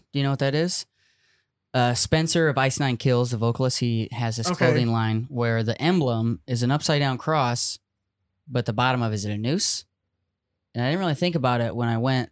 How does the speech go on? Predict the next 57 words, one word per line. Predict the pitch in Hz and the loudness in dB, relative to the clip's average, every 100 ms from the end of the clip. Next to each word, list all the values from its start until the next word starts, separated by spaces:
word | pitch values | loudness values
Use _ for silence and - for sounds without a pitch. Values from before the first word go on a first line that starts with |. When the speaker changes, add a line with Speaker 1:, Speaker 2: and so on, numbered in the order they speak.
| _ | _
Speaker 1:
to | 127 | -6
see | - 127 120 113 113 - | -2 0 2 0 -2 -4
Speaker 2:
Right. | 160 156 143 - _ - | 0 2 0 -4 _ -4
Speaker 1:
The | |
Black | 131 127 | 0 0
Klansman | - 151 156 127 117 113 113 _ _ _ _ _ _ | 0 0 0 0 0 -2 -4 _ _ _ _ _ _
until | 117 131 | -2 0
I | 120 | 2
bought | 113 139 | 2 0
the | 127 | 0
ticket | - 143 | 0 2
and | 123 | 2
I | 120 | 2
got | 131 | 2
my | 117 | 0
food | 110 139 135 | 0 2 2
and | 117 | 0
I, | 113 | -2
like, | 113 117 | -4 -4
looked | 123 117 | -6 -4
down. | 127 127 | -6 -4
I'm | 127 | -4
like, | 120 117 - _ _ _ _ | -6 -10 -18 _ _ _ _
Speaker 2:
Oh. | 302 277 233 185 147 | -2 2 4 4 2
Speaker 1:
"Oh, | 156 156 127 | 2 4 4
this | 160 170 | 2 2
might | 165 131 | 2 2
be | 127 | 0
construed | 131 117 - 143 135 | 0 0 2 2 2
wrong." | 117 110 110 - | 2 0 0 -2
And | 262 | 2
I | 254 233 | 4 6
was | - | 4
like, | - - | 2 2
Speaker 2:
Oh. | 131 | 2
Speaker 1:
"I | 135 | 2
need | 131 113 | 2 0
to | 107 | 0
fucking | 117 110 104 | 0 -2 -2
cover | 113 113 107 | 0 0 2
this | - 415 | 2 4
Speaker 2:
<laughs> | |
Speaker 1:
up." | - | 4
And | 359 330 330 - 359 - 110 | 6 4 2 2 4 4 6
I | |
was | 117 117 | 4 4
like, | 107 | 0
"Fuck, | - - 143 117 113 | -2 -2 0 2 0
man." | 131 123 127 127 - - - _ _ | 0 2 2 0 -4 -16 -20 _ _
But | - | -2
that | 143 165 | 2 4
movie's | 170 151 | 4 4
really | 151 143 | 2 2
good. | 127 117 | 2 2
Any, | 117 143 165 | 2 2 2
if | 156 | 2
you, | 170 | 0